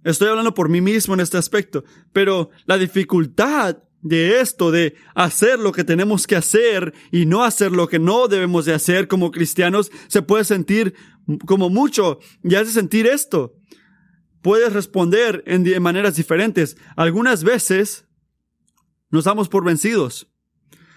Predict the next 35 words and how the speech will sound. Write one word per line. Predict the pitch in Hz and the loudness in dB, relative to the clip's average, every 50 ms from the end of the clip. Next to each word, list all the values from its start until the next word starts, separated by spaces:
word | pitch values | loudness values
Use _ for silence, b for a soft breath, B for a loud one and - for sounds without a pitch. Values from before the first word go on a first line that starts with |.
| b b b b b b | b b b b b b
Así | - 156 147 - 175 175 | -4 -4 -2 -2 -4 -4
que | - - 185 185 175 165 160 | -2 -2 0 0 2 0 0
de | 156 156 151 | 0 0 0
repente | 151 151 151 175 170 175 - - 185 180 165 147 b b b b b b b b _ _ - - - - - | -2 -2 0 0 -2 -2 -2 -2 -2 -2 -2 -4 b b b b b b b b _ _ -20 -20 -14 -4 -2
una | 170 180 196 208 202 | 0 0 0 0 0
persona | 190 165 147 - 180 185 190 | -2 -2 -2 -2 -2 -2 -2
mejor, | 185 175 160 147 - 175 185 196 196 175 | 0 -2 -2 -2 -2 0 0 0 0 0
un | 170 | 0
hombre | 170 175 170 170 160 | 0 0 0 0 0
mejor | 156 143 - 165 156 151 - | 0 0 0 0 -2 -2 0
puede | - 175 165 | 0 0 0
hacerlo, | 151 - - 185 196 180 185 185 151 | 0 0 0 -2 0 0 -2 -2 -2
pero | - 160 147 143 131 127 - | 0 0 0 -2 -2 -4 -4
yo | - 160 175 | -4 -2 0
no | 175 160 - | -2 -2 0
puedo. | 180 185 190 165 127 117 110 _ _ _ _ _ _ _ _ _ _ _ _ _ _ _ _ _ _ _ _ _ _ _ _ - - | 0 0 0 0 -2 -4 -8 _ _ _ _ _ _ _ _ _ _ _ _ _ _ _ _ _ _ _ _ _ _ _ _ -16 -6
Todos | - 202 226 240 | -2 0 0 2
los | 240 220 170 | 0 0 0
demás | 190 190 202 220 214 - - - _ b b b _ - | 0 0 2 2 0 0 -4 -10 _ b b b _ -8
pueden | _ - 196 214 220 226 220 214 208 185 | _ -2 0 0 0 0 -2 -2 -4 -4
seguir, | - - 202 190 160 147 175 185 202 208 214 208 196 - | -4 -2 -2 0 0 0 0 0 0 0 0 0 0 -2
pueden | - 185 196 202 202 185 | -2 -2 -2 0 -2 -2
seguir | - - 185 185 185 196 | -2 -2 -2 0 0 0
intentando | 202 190 156 190 175 151 - 180 180 180 185 185 190 196 190 185 175 | -2 -2 -2 -2 -2 -2 0 0 0 -2 0 0 0 0 0 -2 -6
seguir | - - - 139 135 147 160 | -6 -6 -4 -2 -2 0 0
a | 175 | 0
Jesús, | 175 185 165 - 175 170 170 165 b b b b b | -2 -2 -2 -2 0 0 -2 -2 b b b b b
pero | - 190 185 180 170 165 | -2 0 2 2 0 0
¿sabes | - 190 196 - | 0 0 -2 0
qué? | - 214 202 | 0 0 0
Yo | 190 196 202 | 0 0 0
me | 196 190 | 0 0
doy | 185 190 190 | 2 0 0
por | 170 190 175 165 | 0 0 0 0
vencido. | 156 151 139 - 175 185 165 127 110 - | 0 0 0 0 0 0 0 -2 -4 -8